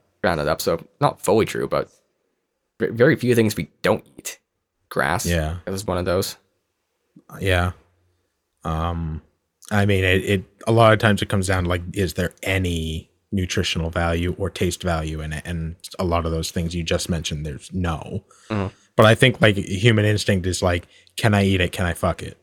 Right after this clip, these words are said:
Speaker 2: And, like, <laughs> those are the first two things that humans think.
Speaker 1: Mm-hmm.
Speaker 2: So, like, <laughs> they're gonna
Speaker 1: Yeah.
Speaker 2: try both.
Speaker 1: Mm-hmm. Yeah.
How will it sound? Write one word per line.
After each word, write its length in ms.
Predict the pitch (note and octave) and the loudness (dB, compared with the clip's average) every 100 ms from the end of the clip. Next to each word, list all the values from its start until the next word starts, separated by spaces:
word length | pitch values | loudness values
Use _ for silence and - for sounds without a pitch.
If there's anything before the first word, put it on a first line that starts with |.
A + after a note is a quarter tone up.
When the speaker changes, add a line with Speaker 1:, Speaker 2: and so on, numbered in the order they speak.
| _ - | _ -4
Speaker 2:
And, 140 | - - | -2 0
like, 500 | - G#2 F#2 - G#2+ | 0 0 -2 -8 -2
<laughs> 0 | - | 4
those 220 | D3 C3+ | 4 6
are 40 | |
the 120 | C3 B2 | 6 6
first 340 | C#3 B2 - | 6 6 6
two 140 | D3 | 4
things 360 | C3 C#3 B2+ A2 G#2+ G#2+ | 6 4 4 0 -4 2
that 220 | C3 G#2 _ | 2 2 _
humans 340 | D3+ D3 C#3+ - | 2 4 2 4
think. 460 | D#3+ D#3+ G2 _ | 4 4 0 _
Speaker 1:
Mm-hmm. 280 | A#2 A2 A2 G#2+ _ - | -4 -2 -2 -4 _ -10
Speaker 2:
So, 200 | - G#2 | -2 2
like, 320 | G#2 A#2 A2 | 2 2 0
<laughs> 120 | A#2+ | -2
they're 220 | C3+ A2+ A2+ | 0 2 2
gonna 100 | A#2 | 2
Speaker 1:
Yeah. 20 | |
Speaker 2:
try 240 | - C#3+ | 4 6
both. 560 | C3+ D#3+ C#3+ - - - | 8 8 6 4 -10 -8
Speaker 1:
Mm-hmm. 240 | G2 F#2+ F#2+ _ - _ _ _ _ - - - | -6 -6 -8 _ -20 _ _ _ _ -20 -20 -8
Yeah. 200 | F2+ F2 | -4 -4